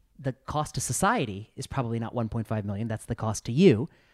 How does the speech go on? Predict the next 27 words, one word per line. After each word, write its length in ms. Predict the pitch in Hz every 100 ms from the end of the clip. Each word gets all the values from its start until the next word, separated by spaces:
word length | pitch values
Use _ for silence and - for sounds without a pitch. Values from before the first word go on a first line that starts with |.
| _ _ _ _
From 180 | - 101
some 160 | 104
unpublished 460 | 98 107 101 98 -
data 160 | 101
we 100 | 92
have, 220 | 98 113 107
the 80 |
cost 240 | 104 107 -
to 60 | 104
society 380 | - 117 110
was 120 | 101 101
probably 640 | - 107 104 101 98 98 _ _ _ _ _ _ _ _ _ _ _ _ _ _ _ _
four 260 | _ 123 113
hundred-fold 520 | 117 110 - 117 107
higher, 380 | 117 107 101 175 _ _
maybe 160 | 101 95
five 320 | - 95 101
hundred, 240 | 104 107
maybe 140 | 107 101
a 20 |
thousand-fold 640 | - 107 107 113 110 101
higher. 300 | 104 104 139 - _ _ _ _ _ -
That's 180 | 104
the 60 | -
cost 220 | 113 101
of 60 | 104
society. 560 | 104 117 117 90 127